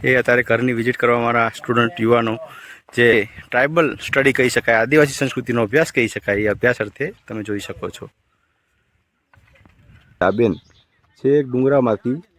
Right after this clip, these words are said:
પાણી ભરીને અને માથે બેડું લઈને આવે છે. વિચાર કરો તમે, આ વિસ્તારમાં રહેવું કેટલું કપરું અને કેટલું કઠણ છે. ક્યાંથી ભરીને આવ્યા બા?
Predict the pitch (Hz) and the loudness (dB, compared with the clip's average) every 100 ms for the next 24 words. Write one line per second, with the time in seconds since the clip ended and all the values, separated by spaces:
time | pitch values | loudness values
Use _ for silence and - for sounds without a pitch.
0 | _ - 110 117 101 120 104 78 87 95 | _ -8 -6 -4 0 0 0 -4 -8 -4
1 | 104 - 98 113 131 110 98 87 85 82 | -2 0 0 4 4 4 4 4 2 0
2 | 82 90 - 117 - 113 90 85 82 - | -6 -2 2 2 4 4 4 0 -6 -8
3 | _ _ _ _ _ - 110 110 - 110 | _ _ _ _ _ -2 -2 -2 -4 -4
4 | 107 98 110 95 107 113 98 - - - | 0 2 2 2 -2 -2 -4 -6 -14 -10
5 | 117 - 113 87 95 92 101 - 101 - | -4 2 2 2 -2 -2 -2 -2 -2 -2
6 | - 101 85 - - _ _ _ _ _ | 0 -2 -2 -8 -12 _ _ _ _ _
7 | 165 170 220 214 226 214 208 190 190 | 0 2 4 6 6 6 6 6 2